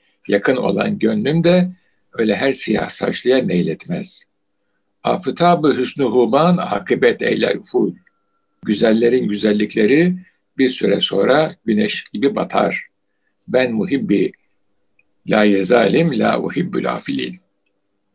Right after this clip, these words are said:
Bu son ayet. Cenab-ı, Cenab-ı İbrahim'in kelamından zuhur eden ben batanları sevmem.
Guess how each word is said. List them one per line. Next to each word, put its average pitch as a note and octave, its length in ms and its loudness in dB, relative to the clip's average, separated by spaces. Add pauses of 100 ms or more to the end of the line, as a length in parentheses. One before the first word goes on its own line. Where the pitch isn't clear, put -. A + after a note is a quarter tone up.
(140)
Bu A2+ 120 -4
son - 240 -2
ayet. F#2+ 580 0 (840)
Cenab-ı, G#2+ 480 -2
Cenab-ı A#2+ 420 -2
İbrahim'in - 680 -2 (680)
kelamından G2 640 0
zuhur F2+ 300 -2
eden C3 360 0
ben C3+ 320 0
batanları - 500 -2
sevmem. - 460 -8